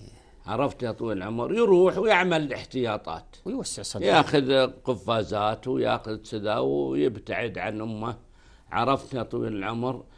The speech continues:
Speaker 1: مع أني أنا أحبذ هالأيام ذي إنه يقنع أمه.
Speaker 2: جميل.
Speaker 1: "يا أمي أنا ماني بجايز، خاف أعاديك، أنت أغلى واحدة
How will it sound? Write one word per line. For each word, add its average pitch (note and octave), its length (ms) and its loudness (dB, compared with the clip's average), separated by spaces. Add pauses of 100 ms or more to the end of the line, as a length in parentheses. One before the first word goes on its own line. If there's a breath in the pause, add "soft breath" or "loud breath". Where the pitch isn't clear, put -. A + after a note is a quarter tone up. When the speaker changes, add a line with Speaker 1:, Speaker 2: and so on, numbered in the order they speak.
(180 soft breath)
Speaker 1:
مع D#3+ 280 0
أني D#3 320 0
أنا C#3 220 0
أحبذ A#2+ 520 -2
هالأيام B2 520 0
ذي C3 220 0
إنه A#2+ 140 -4
يقنع G#2 440 -6
أمه. D2 220 -10 (340)
Speaker 2:
جميل. D#2 280 -14 (180)
Speaker 1:
"يا D3 160 0
أمي C3 380 2
أنا A#2 160 -4
ماني A2+ 300 -4
بجايز، F#2+ 800 -2
خاف C3 380 2
أعاديك، G#2+ 880 0
أنت D3+ 280 -4
أغلى A#2+ 400 -4
واحدة A2 400 -6